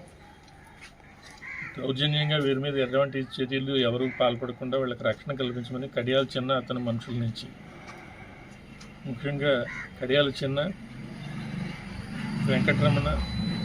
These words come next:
వీళ్ళందరూ కలిసి వీళ్ళ మీద దౌర్జన్యం చేసి ఆస్తి నుంచి బయటికి గెంటేసి దాన్ని కడియ-, ఈ సత్యవతి గారి పేరు మీద ఉన్నటువంటి, కొత్తపల్లి సత్యవతి గారి పేరు మీద ఉన్నటువంటి దస్తావేజుతోటి ఈ ఆస్తిని అమ్మించేయాలని యత్నంలో ఉన్నారు.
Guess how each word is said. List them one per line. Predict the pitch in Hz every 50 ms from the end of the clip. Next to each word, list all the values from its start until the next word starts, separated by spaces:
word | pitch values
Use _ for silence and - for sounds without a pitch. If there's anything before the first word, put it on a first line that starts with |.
| - - - - - - - - - - 160
వీళ్ళందరూ | 143 139 135 127 123 127 131 139 147 143
కలిసి | 143 139 131 - -
వీళ్ళ | 151 139 127 127 131
మీద | 131 139 139
దౌర్జన్యం | 135 - 131 127 123 123 139 135 139 139 135
చేసి | - 135 131 120 - - 147 139
ఆస్తి | 127 123 127 127 - - 143
నుంచి | 139 139 135 131
బయటికి | 127 127 123 120 127 131 123 127
గెంటేసి | 127 123 127 135 131 127 - 143 123 110 104 104 104 - - - - - - - - - - - - - - 139
దాన్ని | 147 147 147 143 143 127 120 117 - - - -
కడియ-, | 139 131 135 151 143 131 123 127 123 120 117 127 127 127
ఈ | 131 117 113 - - - 107 - - - - - - - - - - - - -
సత్యవతి | 135 110 - 175 160 156 - 156 151
గారి | 156 147 - -
పేరు | 143 139 139 143
మీద | 147 143 147
ఉన్నటువంటి, | 143 139 139 - 156 147 139 -
కొత్తపల్లి | 180 160 - 143 135 156 156 139 - -
సత్యవతి | 131 117 - 151 143 135 - 139 147
గారి | 143 131 - -
పేరు | 143 135 131
మీద | 139 139 139
ఉన్నటువంటి | 139 135 117 - 139 135 127 131 123 117
దస్తావేజుతోటి | 123 113 - - 151 147 143 139 123 120 135 139 135 - 143
ఈ | 135 120 120
ఆస్తిని | 120 120 - 151 147 135 120
అమ్మించేయాలని | 120 131 135 127 - 143 139 135 131 127 131 135 135 127
యత్నంలో | 117 107 - - 127 135 135 131 117
ఉన్నారు. | 120 120 113 - -